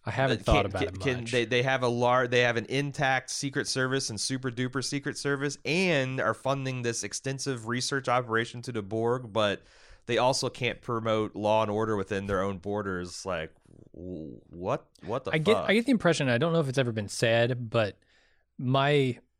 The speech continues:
Speaker 1: but my headcanon here is that the Romulans were sort of given the Borg cube as,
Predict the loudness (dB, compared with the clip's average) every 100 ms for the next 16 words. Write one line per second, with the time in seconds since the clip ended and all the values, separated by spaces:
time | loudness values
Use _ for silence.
0 | _ _ _ _ -8 -4 0 2 2 4
1 | 2 4 4 4 4 4 4 2 0 -2
2 | -4 -2 0 0 2 4 4 4 4 4
3 | 2 -2 -2 -2 -2 0 0 0 -4 0
4 | 0 2 0 0 -2 2 4 4 0 -6
5 | -4 0 2 2 0 -6 _ _ _ _
6 | _ 0 2 2 0 -6